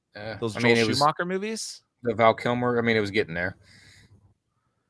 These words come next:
Speaker 2: It started to get there because they started losing their quality, but the first one after Batman Returns was what?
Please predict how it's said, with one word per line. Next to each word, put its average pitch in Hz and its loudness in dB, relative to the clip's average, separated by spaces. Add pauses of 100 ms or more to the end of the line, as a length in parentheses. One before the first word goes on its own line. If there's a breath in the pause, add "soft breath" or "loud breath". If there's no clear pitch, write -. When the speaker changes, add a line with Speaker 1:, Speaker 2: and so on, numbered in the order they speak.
(180)
Speaker 2:
It 151 0
started 214 4
to 135 -4
get 110 0
there 117 2
because 110 -2
they 110 -2
started 113 0
losing 107 -6
their 98 -6
quality, 123 0
but 95 -2
the 107 0
first 170 -2
one 180 -2
after 156 -2
Batman 135 2
Returns 117 -4
was 104 -8
what? 101 2